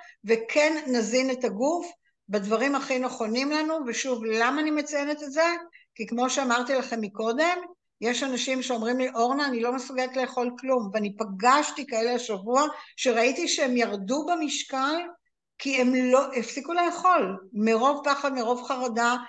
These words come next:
מרוב אין תיאבון, הפסיקו לאכול, וזה לא נכון. ה-, הגוף שלנו, שהיא המכונה הכי משוכללת בעולם, היא חייבת את התזונה,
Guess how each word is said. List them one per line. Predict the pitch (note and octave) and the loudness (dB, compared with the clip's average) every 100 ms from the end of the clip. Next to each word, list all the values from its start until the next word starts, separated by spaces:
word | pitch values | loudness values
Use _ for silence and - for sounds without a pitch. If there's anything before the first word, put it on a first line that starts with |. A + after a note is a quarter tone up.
| - _ | -16 _
מרוב | G#3 G#3+ B3 C4 | 0 4 6 4
אין | B3 B3 B3 | 2 0 0
תיאבון, | A3+ F#3+ G3 B3 C#4+ C4+ | 0 0 2 2 2 -4
הפסיקו | - B3+ B3 C#4 | -8 -8 -6 -2
לאכול, | A3+ G3 - B3 D#4+ F#4+ F#4+ _ - - _ - F3+ | 0 -2 -2 0 0 -2 -8 _ -20 -20 _ -14 0
וזה | G#3+ G#3 A3 | 2 4 4
לא | A3+ | 4
נכון. | C4+ - G3+ E3 E3 - _ _ _ | 4 2 0 -2 -6 -16 _ _ _
ה-, | G#3 G#3+ G#3+ G#3 | -4 -2 -2 2
הגוף | G#3 C4+ | 4 4
שלנו, | - D#4+ D4 D4+ D#4+ | 2 2 4 2 0
שהיא | C#4 A3+ | 0 0
המכונה | G3+ G3+ A3 A3 | 0 -4 -4 0
הכי | A3 - C#4 | -2 0 -2
משוכללת | D4 C#4+ D4+ B3 B3 B3 | -2 -4 -4 2 2 2
בעולם, | A#3+ G#3 G3+ G#3+ C4+ D4+ D4+ - - - | 4 4 4 2 0 -2 -6 -16 -20 -2
היא | A#3+ | 0
חייבת | - B3 A3+ A3+ B3 C#4 D4 D4+ C#4+ | 2 4 4 6 6 8 6 2 2
את | B3+ | -2
התזונה, | G#3 F#3 G#3 G#3 A#3 D4+ | -4 -4 -4 2 2 2